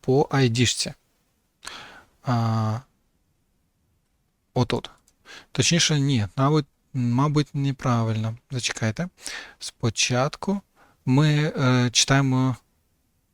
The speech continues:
з-, а, ні, все правильно, зверху вниз. Все правильно, зверху вниз. А,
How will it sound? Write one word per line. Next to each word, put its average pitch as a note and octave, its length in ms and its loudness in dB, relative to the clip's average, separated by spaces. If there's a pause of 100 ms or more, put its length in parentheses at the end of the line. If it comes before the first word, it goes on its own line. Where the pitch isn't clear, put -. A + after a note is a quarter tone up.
(440)
з-, C3+ 180 -12
а, C#3 140 4
ні, A#2+ 160 2
все G#2+ 180 -2
правильно, G2 380 0
зверху B2+ 340 -4
вниз. - 340 -6
Все A#2 260 0
правильно, G2+ 400 -4
зверху A2 300 -4
вниз. E2 240 -10 (560)
А, A2+ 640 0